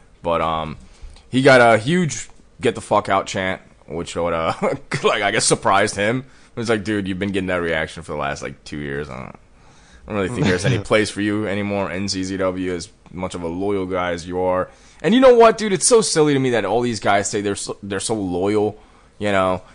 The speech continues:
Speaker 1: And it's usually the, the lower, you know, to mid-card guys on C Z W that are loyal, like a Joe Gacy,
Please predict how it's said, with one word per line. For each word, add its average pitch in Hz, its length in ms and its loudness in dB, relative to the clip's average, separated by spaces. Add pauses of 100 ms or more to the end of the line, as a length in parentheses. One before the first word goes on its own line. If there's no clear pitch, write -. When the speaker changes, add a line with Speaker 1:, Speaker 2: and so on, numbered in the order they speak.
(140)
Speaker 1:
And 147 120 4
it's 143 120 2
usually 190 440 2
the, 135 260 6
the 104 300 2
lower, 123 560 6 (160)
you 110 80 -6
know, 107 100 -2
to 110 140 -4
mid-card 110 560 0
guys 101 300 4
on 98 140 -4
C 101 200 -4
Z 95 140 -6
W 95 240 -2
that 98 120 0
are 98 80 0
loyal, 95 400 -2
like 92 180 -2
a 90 80 -6
Joe 90 240 -6
Gacy, 87 600 -6